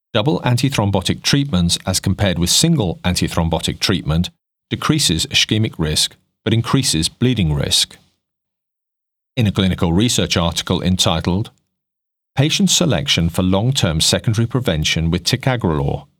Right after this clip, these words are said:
Insights from Pegasus timi fifty-four." Mark Bonacker and colleagues from the University of Colorado School of Medicine in the U S A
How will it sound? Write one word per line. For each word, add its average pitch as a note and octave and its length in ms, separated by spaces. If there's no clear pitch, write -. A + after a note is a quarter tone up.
Insights E2+ 560
from G2+ 200
Pegasus - 480
timi D#2 280
fifty-four." E2+ 840
Mark D2+ 220
Bonacker D#2+ 400
and D#2 120
colleagues B2 440
from G2+ 100
the E2+ 80
University F2+ 460
of - 120
Colorado F#2 540
School E2+ 320
of D#2 80
Medicine G#2+ 500
in F#2 120
the D#2 180
U D2+ 80
S - 180
A G#2+ 320